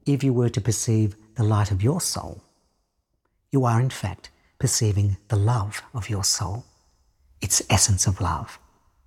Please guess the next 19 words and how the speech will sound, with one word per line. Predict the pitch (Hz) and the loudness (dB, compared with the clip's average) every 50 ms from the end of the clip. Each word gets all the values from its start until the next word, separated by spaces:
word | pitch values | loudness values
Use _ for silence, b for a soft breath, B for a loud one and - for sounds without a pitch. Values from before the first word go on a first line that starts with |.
| _ _ _ - | _ _ _ -4
your | 120 104 113 135 147 | 0 0 0 0 0
soul's | - - - 117 113 117 113 107 - - - | -2 0 0 0 2 2 0 -2 -4 -6 -6
unique | - 113 101 104 113 135 - - | -2 0 2 2 2 0 -2 -6
fingerprint | - - 131 135 135 113 - - - 85 76 - - _ _ _ _ _ _ _ _ - | -4 -2 0 0 0 -2 -6 -10 -12 -12 -14 -14 -20 _ _ _ _ _ _ _ _ -8
from | - - 101 | -2 2 2
divinity | 92 95 90 92 117 127 123 - - - - - - _ _ _ _ _ _ _ _ _ _ _ - | 2 2 2 4 4 2 2 0 -2 -6 -10 -16 -20 _ _ _ _ _ _ _ _ _ _ _ -8
that | - - | -8 -2
we | - 113 107 98 | 2 2 2 2
call | - - - 98 104 | 2 -2 -4 -2 -2
love. | 101 98 101 110 117 - - - - - - _ _ _ _ _ _ _ _ _ _ _ _ _ _ _ _ _ _ _ _ _ _ _ B B B B B | 0 0 -2 -2 -2 -4 -6 -10 -16 -20 -20 _ _ _ _ _ _ _ _ _ _ _ _ _ _ _ _ _ _ _ _ _ _ _ B B B B B
And | 139 127 135 | 0 2 2
therefore | 147 175 175 - - 143 139 - | 4 2 2 2 0 0 0 2
every | 139 151 143 139 151 143 | 0 0 0 0 0 0
soul | - - - 127 123 120 117 | -2 -2 0 0 0 0 0
has | 107 - - 120 117 110 - | -2 0 0 0 0 0 0
the | - 110 | -2 -4
capacity | - 98 - - - 104 95 - - 98 - - 101 95 90 - b b b b b b b b | -6 -6 -8 -4 -2 -2 -2 0 -2 -6 -4 -4 -6 -6 -6 -8 b b b b b b b b
to | - - 98 | -4 0 0
see, | - - - 104 95 95 123 147 - | 2 2 2 2 2 0 0 -2 -6